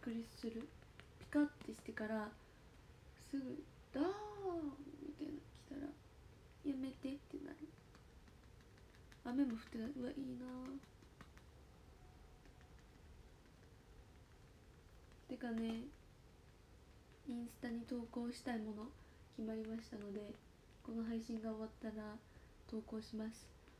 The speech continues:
初リールを載せたいと思います。まあ、ただの動画なんですけどね。もう一個いいリール撮れた。あのね、そっちは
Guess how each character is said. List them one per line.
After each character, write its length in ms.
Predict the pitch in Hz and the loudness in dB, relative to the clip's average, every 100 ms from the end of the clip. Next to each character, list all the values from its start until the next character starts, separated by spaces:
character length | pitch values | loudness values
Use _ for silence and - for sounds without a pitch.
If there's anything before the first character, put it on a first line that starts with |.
| - | 0
初 320 | 247 233 262 | 2 6 6
リ 240 | 247 269 233 | 10 10 8
ー 40 | |
ル 140 | 208 | 6
を 200 | 202 202 214 | 4 2 4
載 140 | 220 | 4
せ 20 | |
た 100 | 220 | 6
い 60 | 220 | 4
と 140 | - | 2
思 80 | - - | 0 0
い 20 | - | 0
ま 100 | - - - - - - - - - - - | -4 -6 -12 -14 -14 -16 -16 -14 -14 -14 0
す。 40 | |
ま 60 | 226 | 0
あ、 20 | 214 | 2
た 60 | 233 | 4
だ 100 | 247 | 6
の 160 | 254 196 | 6 6
動 160 | 202 | 4
画 100 | 202 | 4
な 120 | 208 | 0
ん 80 | 208 | -2
で 80 | - | -4
す 60 | - | -2
け 80 | 127 | 0
ど 80 | |
ね。 80 | 127 120 - - - | 0 -2 -6 -10 -4
も 180 | 233 262 | 10 12
う 60 | 330 | 12
一 80 | 330 - | 12 2
個 260 | 208 202 | 4 6
い 180 | - 226 | 8 8
い 40 | 208 | 10
リ 200 | 220 220 | 8 8
ー 60 | |
ル 100 | 214 202 - - - - - - - - - - - | 6 2 -12 -14 -14 -14 -16 -14 -14 -14 -16 -16 -6
撮 100 | - | 0
れ 80 | 214 214 | 2 2
た。 120 | - | -4
あ 20 | - - - - - - - - | -6 -12 -16 -16 -16 -16 -16 -8
の 60 | - - - | -4 -2 -2
ね、 140 | - - - - - - - - - - - - - - - - - - - - - - - - - - - - - - - | -4 -6 -14 -16 -14 -14 -14 -14 -14 -14 -14 -14 -16 -14 -16 -14 -16 -16 -16 -16 -16 -16 -16 -16 -14 -14 -14 -14 -16 -14 -14
そ 340 | - - - | -14 0 12
っ 20 | 285 | 12
ち 20 | |
は 160 | 277 | 12